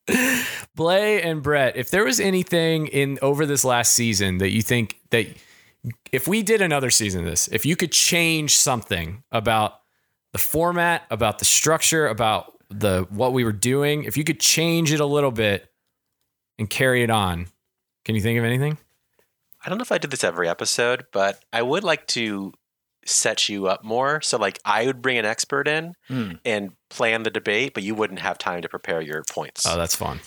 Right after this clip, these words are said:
Speaker 2: And see you more on the fly.
Speaker 1: That's cool.
Speaker 3: That's a good call. Yeah, I would say I like that a lot. I would say n-, I don't really know how we would do this, but not having the expert there for the verdict.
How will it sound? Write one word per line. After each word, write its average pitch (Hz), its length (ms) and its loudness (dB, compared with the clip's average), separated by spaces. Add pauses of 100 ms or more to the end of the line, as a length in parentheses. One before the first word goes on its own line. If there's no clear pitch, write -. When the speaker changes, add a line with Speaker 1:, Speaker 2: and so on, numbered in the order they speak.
Speaker 2:
And 90 120 -8
see - 160 0
you 92 120 -4
more 87 160 -2
on 82 80 -6
the 78 80 -10
fly. - 340 -10 (140)
Speaker 1:
That's - 180 -4
cool. - 140 -6
Speaker 3:
That's 92 80 -6
a - 20 -10
good 113 160 -10
call. 90 300 -10 (260)
Yeah, 160 200 -2
I 180 160 2
would 247 160 -4
say 165 580 2
I 151 120 -4
like 147 260 0
that 127 180 0
a 123 40 -2
lot. 120 360 0 (260)
I 190 140 2
would 254 160 -2
say 208 200 2
n-, 156 280 -2 (640)
I 160 120 2
don't 208 120 0
really 175 160 0
know 160 80 4
how 151 160 2
we 143 120 0
would 120 80 -4
do 139 120 -2
this, 131 140 -2
but - 160 -6
not 147 360 0
having 131 360 0
the 123 100 0
expert 117 400 -4
there 107 180 -6
for 101 100 -12
the 95 100 -10
verdict. 87 440 -14